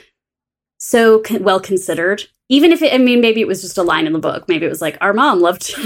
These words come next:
<laughs> Tori Amos," but something like that. I was like, "You're giving me more than just, like,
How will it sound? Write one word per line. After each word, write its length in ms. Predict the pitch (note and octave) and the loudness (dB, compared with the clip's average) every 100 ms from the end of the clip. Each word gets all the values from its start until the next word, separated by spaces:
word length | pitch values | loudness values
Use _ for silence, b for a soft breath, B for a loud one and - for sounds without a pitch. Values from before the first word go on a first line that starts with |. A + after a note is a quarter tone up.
| - | 0
<laughs> 300 | C#4+ - - | 0 0 -6
Tori 480 | - C4 B3+ C4 B3 | -6 -2 0 0 0
Amos," 380 | D#4 A#3+ F3 A3 | 2 2 0 -2
but 300 | A3+ B3 - B B - | -2 -2 -2 B B -16
something 420 | - C4+ C4 C4+ | -4 -2 2 2
like 180 | B3 A3+ | 0 0
that. 160 | G#3 G3 | -2 -2
I 40 | |
was 100 | F#3 | -2
like, 180 | G3 G3 | -4 -4
"You're 120 | G3 | -2
giving 340 | G3 F#3+ F#3+ | 0 2 4
me 260 | F#3 F3 E3+ F#3 | 6 4 2 0
more 320 | F#3 E3 D#3+ | 0 0 -2
than 220 | E3 D#3+ | -2 -2
just, 480 | D#3 D3+ D3 - - | -2 -4 -6 -8 -12
like, 540 | D3+ C#3+ C#3+ C#3+ - | -6 -6 -6 -10 -20